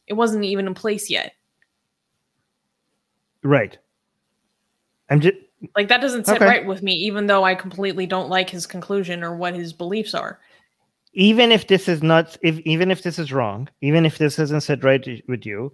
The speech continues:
Speaker 2: I just question the fact that it's not right because it's a free speech issue. You know what I mean? I'm just wondering if it is actually a free speech issue.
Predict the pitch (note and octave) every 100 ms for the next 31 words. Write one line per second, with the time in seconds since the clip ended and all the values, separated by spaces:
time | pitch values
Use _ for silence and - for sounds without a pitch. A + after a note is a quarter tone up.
0 | _ _ - C#3+ C#3 E3 - F#3 E3+ E3+
1 | D#3+ D#3 D#3 _ _ _ _ _ - C#3+
2 | E3 D3+ - C#3 A#2+ _ _ - C#3 -
3 | D#3 D#3 C3+ D3 C#3+ - - D3 C3+ B2+
4 | C#3+ C#3+ B2+ - C#3+ A2 F2 - - _
5 | _ - C3+ C3 B2+ E3 F#3 _ _ -
6 | C3+ D#3 D3+ E3 E3 D#3 D3 C#3 D#3 D3+
7 | D3 D#3 D3+ D3 C#3 C3 C3+ - C#3+ C3
8 | A#2 - A2